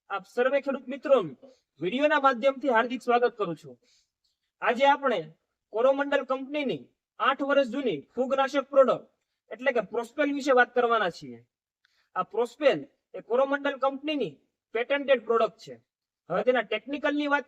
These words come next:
કરીએ તો તેમાં azoxystrobin સાત ટકા સાથે mancozeb ચાલીસ ટકા ઓ એસ ફોર્મ્યુલેશનમાં છે.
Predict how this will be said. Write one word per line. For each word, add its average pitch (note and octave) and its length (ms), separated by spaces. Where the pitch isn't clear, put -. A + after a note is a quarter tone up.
કરીએ C4+ 280
તો A3+ 60
તેમાં B3+ 320
azoxystrobin C#4 840
સાત C#4+ 240
ટકા A#3+ 320
સાથે G3+ 220
mancozeb B3 520
ચાલીસ B3+ 320
ટકા B3+ 340
ઓ - 20
એસ D4 100
ફોર્મ્યુલેશનમાં A#3+ 760
છે. C3+ 140